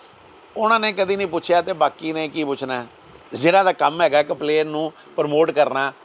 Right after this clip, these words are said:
ਉਹ promote ਘੱਟ ਤੇ demote ਜ਼ਿਆਦਾ ਕਰਦੇ ਨੇ। ਹੁਣ ਲੱਗਦਾ ਕਿ ਇਹ player,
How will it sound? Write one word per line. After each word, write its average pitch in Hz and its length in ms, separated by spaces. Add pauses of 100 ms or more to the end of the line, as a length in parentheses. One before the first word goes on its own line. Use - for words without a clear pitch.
(160)
ਉਹ 196 80
promote 180 440
ਘੱਟ 127 320
ਤੇ 180 300
demote 147 380
ਜ਼ਿਆਦਾ 120 200
ਕਰਦੇ 151 380
ਨੇ। 156 160 (1000)
ਹੁਣ 185 160
ਲੱਗਦਾ 170 300
ਕਿ 156 140
ਇਹ 160 80
player, 160 420